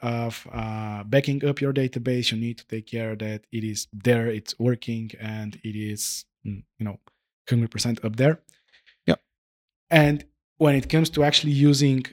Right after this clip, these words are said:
Speaker 1: Celery, you need to set up three, uh, two more processes.
Speaker 2: Yes.
Speaker 1: You need the Celery beats and you need the, uh, Celery worker setup that
Speaker 2: Yeah.
Speaker 1: you can have them in the same machine. You can have them in, uh, other V Ms if you want. But again, then you're facing another challenges on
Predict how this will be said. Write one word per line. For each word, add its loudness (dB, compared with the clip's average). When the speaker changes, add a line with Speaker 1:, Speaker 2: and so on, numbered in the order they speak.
Speaker 1:
Celery, 6
you 4
need 4
to -8
set 0
up -4
three, 0
uh, 0
two 8
more 4
processes. -4
Speaker 2:
Yes. 4
Speaker 1:
You 0
need -2
the -4
Celery 0
beats 2
and -4
you -6
need -6
the, -10
uh, -12
Celery -4
worker 4
setup -2
that -4
Speaker 2:
Yeah. -2
Speaker 1:
you -8
can -6
have -4
them 2
in -2
the -8
same 4
machine. 2
You -2
can -10
have -10
them -6
in, -12
uh, -10
other 6
V -2
Ms -4
if -10
you -2
want. -2
But -6
again, -2
then -4
you're -4
facing -2
another -2
challenges -4
on -10